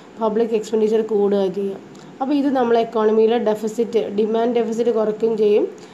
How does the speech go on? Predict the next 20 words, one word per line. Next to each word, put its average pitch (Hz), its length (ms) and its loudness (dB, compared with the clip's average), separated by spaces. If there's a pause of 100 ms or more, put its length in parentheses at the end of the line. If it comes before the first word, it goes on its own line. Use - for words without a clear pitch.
(200)
ഏഹ്, 220 240 -4
crisis 220 500 0
eliminate 214 600 2
ചെയ്യുകയും 196 280 0
ചെയ്യും. 190 360 -10 (920)
രണ്ടാമത്തെ 262 520 2
physical 226 400 0
policy 226 380 0
aim 214 220 4
ചെയ്യണത് 208 500 2 (360)
ഒരു 240 120 2
rapid 254 480 2 (200)
rate 233 300 2
of 247 120 -2
economic 214 460 2
growth 202 320 2
ആണെന്ന് 202 280 0
പറയാം. 202 300 -4 (720)
മൂന്നാമത്തത് 247 680 2 (240)
equality, 247 680 0